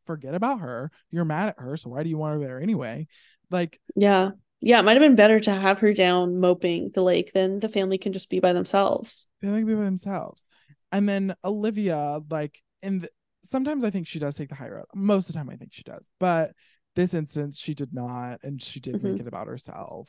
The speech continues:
Speaker 1: And
Speaker 2: Yeah, I think, I think afterwards she admitted she was wrong when she was in the
Speaker 1: Yeah.
Speaker 2: confessional. She was like, "I, that was not okay that I did that." And I think that's an instance of her taking the high road.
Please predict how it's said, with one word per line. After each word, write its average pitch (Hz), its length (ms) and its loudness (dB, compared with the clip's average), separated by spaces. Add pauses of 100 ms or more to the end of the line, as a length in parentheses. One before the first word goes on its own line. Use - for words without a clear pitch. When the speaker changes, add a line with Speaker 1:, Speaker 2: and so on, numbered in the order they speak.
Speaker 1:
And 120 420 -16 (680)
Speaker 2:
Yeah, 190 440 4
I 240 140 6
think, 277 340 6 (280)
I 277 80 8
think 349 160 8
afterwards 214 680 4
she - 160 0
admitted 175 360 2
she 180 120 0
was 190 160 4
wrong 190 340 2
when 185 120 -2
she - 140 -4
was 180 100 0
in 143 60 -2
the - 80 -4
Speaker 1:
Yeah. - 40 -8
Speaker 2:
confessional. 185 680 4
She 190 140 4
was 180 120 4
like, 175 140 2
"I, 165 160 0
that 185 200 2
was 170 220 0
not 170 220 -2
okay - 320 -2
that - 100 0
I 98 80 -2
did - 220 -2
that." 196 380 4
And 185 80 4
I 190 60 4
think 226 220 -2
that's 175 380 2
an 202 80 -4
instance 196 400 -4
of 202 100 -6
her 208 140 4
taking 208 260 2
the 202 60 0
high 196 200 4
road. 202 300 6